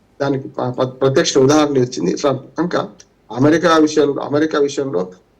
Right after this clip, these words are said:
చాలా దేశాలు మోసపోతున్నాయి. అందుకే చూడండి మనకు ఈ మధ్యన ఆర్ఐసి, ఏ, రష్యా, ఇండియా, చైనా మిత్-, మ-, మైత్రి బంధం పటిష్టం అవుతుంది.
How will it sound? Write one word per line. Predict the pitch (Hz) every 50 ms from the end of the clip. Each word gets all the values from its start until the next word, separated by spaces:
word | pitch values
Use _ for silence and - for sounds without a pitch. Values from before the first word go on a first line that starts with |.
| - -
చాలా | 123 131 160 170
దేశాలు | 165 165 156 156 175 160
మోసపోతున్నాయి. | 151 135 135 131 135 127 - 101 - - - - - _ _ _ -
అందుకే | 156 175 180 175 165 151 139
చూడండి | 143 139 135 131
మనకు | 131 127 127 127 127 127 131 131 - -
ఈ | 135
మధ్యన | 139 143 147 160 151
ఆర్ఐసి, | - - 135 147 156 151 135 - - - - - _ _ _ _ _ _ _ _ _ -
ఏ, | 139 131 127 123 - - - 135
రష్యా, | 139 135 - - 165 160 - -
ఇండియా, | 139 139 139 139 151 160 170 156 - 156
చైనా | 135 135 131 120 - - _ _ _ _ _ _ -
మిత్-, | - 127 127 127 147 156 151 - 131
మ-, | 135 127 127 123 120
మైత్రి | 131 143 147 143 175 170
బంధం | 147 143 139 147 151 143 - 131
పటిష్టం | 131 131 - - - 120
అవుతుంది. | 117 104 104 - 98 98